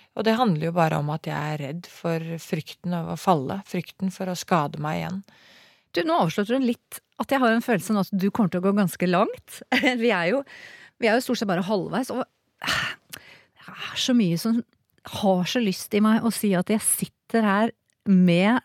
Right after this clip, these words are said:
Speaker 2: årets Mesternes mester.
Speaker 1: Mm.
Speaker 2: Har en sånn f-, god følelse på det, Karina.
Speaker 1: Det hadde vært deilig.
Speaker 2: Men du kan ikke si noe.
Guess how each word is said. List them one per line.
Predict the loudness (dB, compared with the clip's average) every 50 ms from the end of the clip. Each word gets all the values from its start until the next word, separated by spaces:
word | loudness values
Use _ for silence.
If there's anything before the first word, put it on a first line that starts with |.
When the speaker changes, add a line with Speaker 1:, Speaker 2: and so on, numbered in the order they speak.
| -6 -14 -20 _ -20 _ _
Speaker 2:
årets | -4 -4 -2 0 0 0 -2 -2 -4 -2
Mesternes | -2 -2 -2 -2 -6 -10 -12 -12 _ -2 0 2 2 0 0 0
mester. | -2 -2 -2 -4 -10 -12 -12 -12 -12 -12 _ _ _ _ _ _ _ _
Speaker 1:
Mm. | -20 -18 -16 -14
Speaker 2:
Har | -14 -4 -2 -2 0 0 0 0 2
en | 2 2
sånn | 2 0 -2
f-, | -4 -8 -8 -8 -8 -8
god | -6 -4 -2 0 2 0 0
følelse | 0 0 0 0 0 0 -2 -6 -4
på | -2 0
det, | 0 0 0
Karina. | 0 0 0 2 0 0 -2 -4 -10 _
Speaker 1:
Det | _ _ -20
hadde | -20 -20 -20
vært | -20 -20 -16 -14
deilig. | -12 -12 -12 -14 -16 -16 -16 -16 -18 _ _ _ _ _ _ _
Speaker 2:
Men | 0 0
du | 2
kan | 0 -4 -4
ikke | -4 -4 -2
si | 0 0
noe. | 2 2 2 0